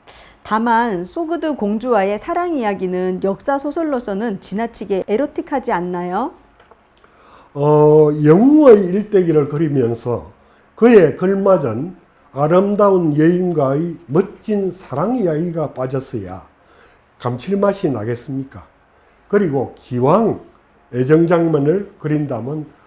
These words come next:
Speaker 2: 화끈해야겠죠. 글재주가 시원치 않아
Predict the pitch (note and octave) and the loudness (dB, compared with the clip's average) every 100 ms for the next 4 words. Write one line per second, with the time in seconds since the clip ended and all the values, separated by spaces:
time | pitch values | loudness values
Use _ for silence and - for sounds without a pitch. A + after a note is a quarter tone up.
0 | _ - B2 - E3+ A3 B3 B2 G#2 - | _ -14 -8 -4 -2 0 -2 -6 -10 -10
1 | A2+ - _ _ _ _ _ _ _ _ | -12 -14 _ _ _ _ _ _ _ _
2 | _ F3+ A3 A3 A#3 A3+ F3+ A#2+ C#3 F3 | _ 0 0 0 0 0 0 -2 -4 -8
3 | _ - D#3 D#3+ F#3 - C3 C3+ F2 | _ -8 -2 0 -2 -6 -8 -6 -8